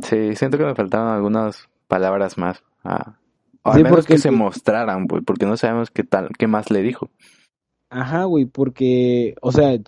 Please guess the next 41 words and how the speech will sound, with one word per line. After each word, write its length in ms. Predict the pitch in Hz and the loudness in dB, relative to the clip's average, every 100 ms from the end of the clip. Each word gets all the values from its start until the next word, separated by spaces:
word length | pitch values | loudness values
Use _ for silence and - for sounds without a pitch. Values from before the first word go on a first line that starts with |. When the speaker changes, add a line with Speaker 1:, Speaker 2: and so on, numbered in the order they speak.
| _ | _
Speaker 2:
tengo 220 | - 131 196 | -4 -2 -2
entendido 420 | 190 151 143 165 | -2 0 2 2
que 160 | 139 | 0
fue 200 | 123 131 | 0 0
súper 320 | 131 151 110 107 | 0 2 2 4
rápido, 420 | 156 - 180 147 | 2 2 2 4
güey, 220 | 127 120 | 6 4
él 100 | 123 | 4
nomás 260 | 131 131 131 | 2 0 2
le 100 | 127 | 2
dijo 300 | 127 113 107 | 2 0 2
esto 320 | 143 - 143 | 2 2 2
y 120 | 127 | 4
esto 240 | 127 - | 2 0
y 120 | 117 147 | 0 0
esto, 480 | 175 - 190 190 - | 0 -4 -4 -6 -8
no 180 | 131 123 | 2 4
tuvo 200 | 117 135 | 8 10
elección. 640 | 123 107 - 160 196 196 - - | 10 6 4 4 4 2 -8 -6
Speaker 1:
Vámonos. 480 | 117 127 113 98 110 | -4 0 0 2 2
Speaker 2:
Y 140 | - | 0
ya, 260 | 117 123 - - - _ _ - | -2 -4 -6 -18 -20 _ _ 4
y 140 | 117 | 8
ahí, 200 | 117 147 | 10 10
güey. 200 | 135 104 - _ _ _ _ - | 8 2 -4 _ _ _ _ -8
A 60 | 117 | 2
mí 80 | 143 | 4
me 100 | 175 | 6
hubiera 200 | 180 185 | 6 6
gustado 300 | 147 147 143 | 4 2 0
que 100 | 151 | 2
le 100 | 139 | 2
diga, 200 | 127 117 | 2 0
"No, 280 | 127 151 147 | -2 -2 0
mira, 380 | 147 143 123 | 2 2 0
es 100 | 113 | -2
que 180 | - 127 | 2 2
yo 560 | 120 127 127 113 110 117 - | 4 4 2 0 -6 -12 -8
tengo 560 | 117 117 113 107 104 | -4 2 6 6 4
tantos 400 | 104 107 104 101 | 0 -2 -2 -2
años, 720 | 123 131 131 135 127 123 131 | 2 4 4 4 2 0 -6